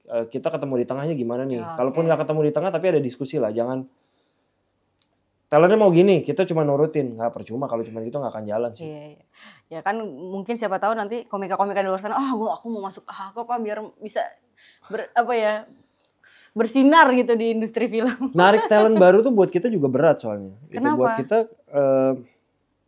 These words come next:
Speaker 1: lebih sulit mempertahankan kan?
Speaker 2: Iya,
Speaker 1: Gitu.
Speaker 2: betul.
Speaker 1: Maksud gue, misalnya, eh,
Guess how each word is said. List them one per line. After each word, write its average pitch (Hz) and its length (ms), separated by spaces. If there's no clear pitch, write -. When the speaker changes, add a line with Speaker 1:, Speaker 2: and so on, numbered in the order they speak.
Speaker 1:
lebih 156 320
sulit 165 460
mempertahankan 151 720
kan? 117 180
Speaker 2:
Iya, 185 320
Speaker 1:
Gitu. 131 240
Speaker 2:
betul. 117 160
Speaker 1:
Maksud 131 300
gue, 156 180
misalnya, 131 560
eh, 123 800